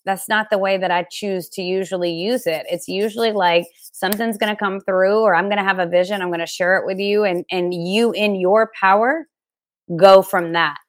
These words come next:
I believe that it's very important that we encourage every person to connect to their own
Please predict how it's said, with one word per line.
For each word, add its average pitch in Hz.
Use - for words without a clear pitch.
I 190
believe 208
that 185
it's 180
very 202
important 185
that 170
we 185
encourage 190
every 233
person 185
to 208
connect 190
to 196
their 180
own 185